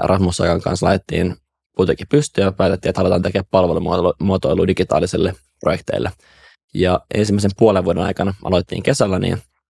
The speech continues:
saatiin asiaksi tällainen Ro-, Rovion spin-off-peliyhtiö kuin Fandom Sports. Ja heillä oli tosi, ö, vahva visio, just vahvan tokenomixin, lohketjun päälle rakennetun tokenomixin ja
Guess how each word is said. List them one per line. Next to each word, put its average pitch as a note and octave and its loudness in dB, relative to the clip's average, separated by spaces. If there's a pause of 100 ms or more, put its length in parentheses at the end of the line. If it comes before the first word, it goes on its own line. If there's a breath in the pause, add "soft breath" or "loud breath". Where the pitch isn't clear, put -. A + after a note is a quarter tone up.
(320)
saatiin G2+ 2
asiaksi F#2 -2
tällainen F#2+ 0
Ro-, F#2+ 2
Rovion G2 0
spin-off-peliyhtiö F2+ 0
kuin - -12
Fandom F2+ -2
Sports. - -6 (680 soft breath)
Ja F#2+ -2
heillä A2+ 4
oli F#2+ -2
tosi, G2 0 (580)
ö, - 0 (340)
vahva G2+ 4
visio, F#2 0 (520)
just - -12 (440)
vahvan G2 0
tokenomixin, F2+ 0 (160)
lohketjun G2 -2
päälle - 0
rakennetun F#2+ -2
tokenomixin F#2 -2 (720 soft breath)
ja F2+ 2